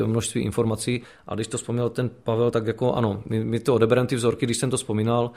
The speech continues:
na té Bečvě, na různých místech. Musíme vzít i někde, z-, kde to není postižené, takže jsme museli jít trochu nad tok, kde to nebyla, vlastně nebyl žádný úhyn, tak vezmeme slepý vzorek, se tomu říká, a ten pak odesíláme do té laboratoře. Jenže laboratoř taky nefunguje, že to udělá ze dne na den,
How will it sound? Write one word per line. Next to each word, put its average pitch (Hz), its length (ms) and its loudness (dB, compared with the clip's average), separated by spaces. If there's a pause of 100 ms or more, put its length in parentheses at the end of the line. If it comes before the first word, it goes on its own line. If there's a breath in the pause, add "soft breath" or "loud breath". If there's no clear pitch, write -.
(200 loud breath)
na 110 60 -4
té 131 140 2
Bečvě, 104 320 0
na 110 80 4
různých 117 240 0
místech. 135 640 0
Musíme 120 220 -4
vzít 117 200 0
i 123 100 -4
někde, 117 380 4
z-, 110 120 -2
kde 110 260 0
to 123 120 0
není 120 180 2
postižené, 120 540 -2
takže 110 220 0
jsme 107 200 0
museli 113 240 0
jít 104 100 -2
trochu 113 260 -2
nad 107 240 -2
tok, 151 420 0
kde 107 180 -6
to 107 180 -4
nebyla, 110 280 0
vlastně - 280 -4
nebyl 107 200 2
žádný 113 280 -2
úhyn, 117 420 -2 (240 loud breath)
tak 104 160 -6
vezmeme 110 280 -2
slepý 117 300 -4
vzorek, 101 260 -2
se 110 100 -8
tomu 123 220 -2
říká, 131 480 -2 (200 soft breath)
a 98 640 -2
ten 120 160 -4
pak 117 140 -2
odesíláme 117 580 -2
do 110 100 -2
té 110 240 -2
laboratoře. 101 480 -4
Jenže 101 200 -4
laboratoř 110 400 -2
taky 120 240 -6
nefunguje, 113 400 -2
že 110 80 -6
to 117 100 -6
udělá 117 240 0
ze 110 120 -2
dne 120 120 -2
na 101 100 -2
den, 117 300 -2